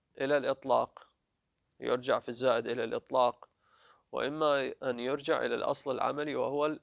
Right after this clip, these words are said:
البراءة. والله خلينا نشوف شنو الإطلاقات، إحنا وإن بينا، لكن نبينه بعبارة صناعية.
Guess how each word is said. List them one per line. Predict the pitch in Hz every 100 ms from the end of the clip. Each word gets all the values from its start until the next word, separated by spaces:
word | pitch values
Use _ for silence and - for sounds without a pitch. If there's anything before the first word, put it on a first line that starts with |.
| -
البراءة. | 113 107 104 50 - - _ _ _ _ - - _ _
والله | 180 190
خلينا | 185 170
نشوف | - 165
شنو | - 170 127
الإطلاقات، | 110 110 120 107 - -
إحنا | 117 131
وإن | 139 143 139
بينا، | 123 117 113 120 139 151
لكن | 139 127 - 147 156 _ _ _ - _ -
نبينه | 123 123 127 143 147
بعبارة | 143 127 117 117 135 127
صناعية. | 123 120 110 - - -